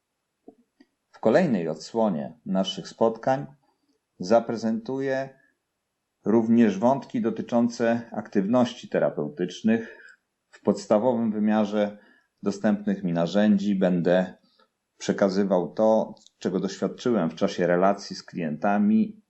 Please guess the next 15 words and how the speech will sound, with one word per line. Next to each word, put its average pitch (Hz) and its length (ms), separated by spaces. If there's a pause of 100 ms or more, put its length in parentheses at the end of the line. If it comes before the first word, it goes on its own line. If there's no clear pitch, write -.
(120)
i 120 260
w - 60
czasie 101 300
rozmów. 92 460 (1500)
Spróbuję 143 600
uporządkować 110 1160 (640)
scenę 90 720
na 92 140
tyle, 120 300
na 90 140
ile 92 220
będzie 98 300
to 95 120
możliwe. 82 760 (600)
Spojrzymy 143 840